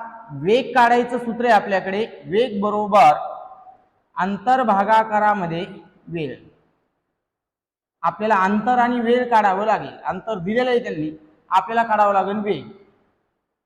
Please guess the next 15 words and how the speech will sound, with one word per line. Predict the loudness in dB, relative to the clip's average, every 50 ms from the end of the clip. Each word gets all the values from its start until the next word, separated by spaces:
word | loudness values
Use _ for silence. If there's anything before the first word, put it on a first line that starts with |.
| _ _ -12
इथून | -10 -8 -6 -2 -2 -2 -2
ते | -2
इथपर्यंतचं | -6 -6 -6 -6 -6 -4 -4 -4 -4 -4 -2 0
अंतर | 2 2 2 0 -2 -4 -4 -4
जर | -4 -4 -2
घेतलं | -2 -4 -4 -4 -6 -6
एकशे | -6 -6 -8 -10 -14 -12 -12
ऐंशी | -10 -10 -12 -12 -14 -18
किलोमीटर | -20 -16 -12 -12 -12 -10 -12 -6 -2 0 2 2 0 -2 -6 -16 -18 -20 -20 -20 _ _ _ _
आणि | -4 -4 -4 -2 2
जाताना | 2 2 2 2 0 -4 -4 -4
साठ | -2 0 0 0 0 0 -4
न | -6 -4
जर | -4 -4 -2
गेला | 0 2 4 6 6 4